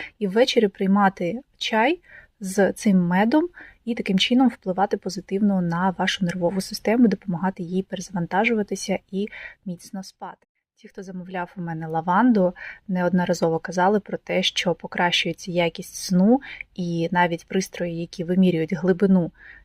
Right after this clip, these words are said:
і фази сну, показують, що сон з ефірною олією лаванди стає глибшим, і фази довгого сну стають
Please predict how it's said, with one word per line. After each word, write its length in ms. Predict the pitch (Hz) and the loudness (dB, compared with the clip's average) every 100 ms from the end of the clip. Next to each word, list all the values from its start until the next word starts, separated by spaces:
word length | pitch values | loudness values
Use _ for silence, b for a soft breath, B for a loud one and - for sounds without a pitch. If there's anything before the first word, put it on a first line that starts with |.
| _ | _
і 240 | - 165 180 | -14 -12 -12
фази 480 | - 185 165 165 - | 0 2 2 -2 -10
сну, 320 | - - 208 | -6 -2 -2
показують, 800 | 254 - 175 196 202 196 190 - | -4 -8 -4 -2 2 2 0 -10
що 520 | - - - 175 165 - | -6 -4 0 2 2 0
сон 400 | - - 185 208 | -6 -2 0 0
з 360 | 185 - 180 165 | -4 -4 -2 -2
ефірною 440 | 190 - 190 170 165 | -6 -4 -2 -2 -4
олією 420 | - 175 170 170 180 | -8 -8 -8 -6 -6
лаванди 480 | 170 180 233 214 190 B B | 0 2 4 2 0 B B
стає 320 | - 180 165 | -10 -4 -4
глибшим, 540 | 160 185 214 - 285 247 | -2 -2 0 4 4 2
і 240 | 180 180 - | -6 -10 -8
фази 280 | - 185 180 | -2 -2 -2
довгого 580 | 160 180 175 - 165 170 | 0 0 0 -4 -8 -8
сну 420 | - - 202 285 - | -4 2 4 4 0
стають 500 | - 180 165 208 | -10 -6 -2 -2